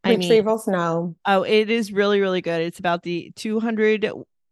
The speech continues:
Speaker 1: patients, uh, females that went under I V F, and there was a nurse that was stealing fentanyl. So they were having to endure this pain.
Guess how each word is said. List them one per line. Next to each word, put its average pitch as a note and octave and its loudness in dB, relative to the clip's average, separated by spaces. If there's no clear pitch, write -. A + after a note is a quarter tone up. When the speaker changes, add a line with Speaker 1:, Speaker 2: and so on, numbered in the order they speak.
Speaker 1:
patients, F3 -6
uh, F3 0
females F3+ -4
that B2+ -4
went E3+ -2
under E3+ -2
I F3 -2
V E3+ -4
F, D#3 -4
and F#3 -6
there F#3+ 0
was F#3 0
a F#3+ -2
nurse F3+ -4
that F3 -4
was F3+ -8
stealing D#3+ -6
fentanyl. F#3 -4
So - -4
they F3 2
were F3 4
having F3+ 2
to - -4
endure D3+ -4
this C#3+ -8
pain. - -2